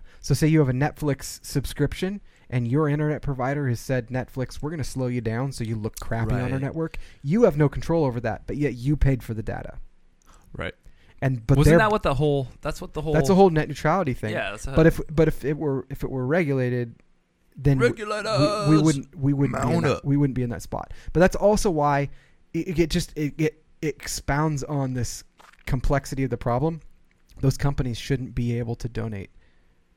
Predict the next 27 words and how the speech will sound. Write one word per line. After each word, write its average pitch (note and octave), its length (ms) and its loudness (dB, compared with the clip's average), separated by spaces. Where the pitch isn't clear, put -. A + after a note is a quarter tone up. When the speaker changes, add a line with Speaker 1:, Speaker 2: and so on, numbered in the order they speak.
Speaker 1:
to C3 120 -2
these A2+ 240 -2
people B2+ 400 -4
that - 140 -10
get B2+ 140 -4
in C3 120 -2
there A#2 160 -4
because A2+ 300 -4
Speaker 2:
Right. A#2+ 80 -4
Speaker 1:
then A#2 80 -2
they - 80 -10
owe C#3+ 160 0
'em C#3 60 0
Speaker 2:
Hence A#2 140 -2
Speaker 1:
something A2+ 180 -2
to A2 60 -2
keep G#2+ 60 -6
Speaker 2:
lobbying. G#2+ 200 -4
Speaker 1:
it A#2 100 -2
like - 180 -10
that. - 220 -14
Speaker 2:
Yeah. - 220 -4
Speaker 1:
And B2+ 100 -2
so D3+ 80 4
that's G3+ 320 2
why, C#3+ 320 4
like, A#2+ 300 -4